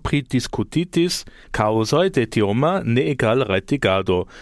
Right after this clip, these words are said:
Sinjorino Renate Licht, regiona afergvidantino de porvirina kaj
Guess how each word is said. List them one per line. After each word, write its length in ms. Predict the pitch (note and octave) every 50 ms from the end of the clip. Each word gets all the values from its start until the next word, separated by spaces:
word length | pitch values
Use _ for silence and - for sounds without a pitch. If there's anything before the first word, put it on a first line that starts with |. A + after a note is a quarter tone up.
| - -
Sinjorino 680 | - - C#3+ C#3 C3 B2 D3 F3+ F3 D3+ C#3 - B2
Renate 440 | A2+ A#2 A2+ A2+ G#2+ G#2+ - - G2
Licht, 420 | G2 G#2+ D#3+ G3+ G3+ - - - - -
regiona 540 | - C3 D#3 C#3+ B2 A2+ A2 B2+ D#3+ E3 C#3
afergvidantino 1000 | G#2+ G#2 - - D3+ E3 D#3+ - - A2+ G#2+ - G2+ G2 - - B2 C3+ D3 C#3 A#2
de 120 | - G#2
porvirina 840 | - - B2+ C3+ C#3 C3 A#2+ A2+ A#2 G#2+ G2+ A2 B2+ D3 D#3 C#3+ B2
kaj 240 | - - A2+ G#2 A2